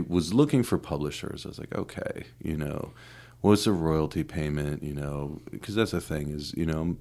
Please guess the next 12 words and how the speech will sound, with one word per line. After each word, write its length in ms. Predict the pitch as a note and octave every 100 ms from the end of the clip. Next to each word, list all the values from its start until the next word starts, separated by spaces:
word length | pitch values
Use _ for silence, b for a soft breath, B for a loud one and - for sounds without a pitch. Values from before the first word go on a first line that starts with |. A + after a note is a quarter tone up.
| - b b b b b -
I 80 |
don't 260 | G#2+ G#2 F#2+
need 220 | G2+ G#2
the 80 | F#2+
money 320 | F#2 F#2 F2+
from 320 | F2 F2+ E2+
the 60 | D#2
book. 420 | D2+ D#2+ E2 - -
You 140 | F#2+ F2
know, 180 | E2+ E2
it's 120 | E2
kinda, 260 | F2 E2